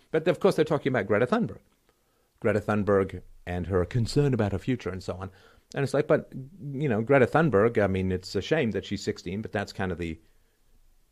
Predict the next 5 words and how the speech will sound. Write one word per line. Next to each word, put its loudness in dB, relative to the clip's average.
child -2
human 4
shield 4
that, -4
uh, -4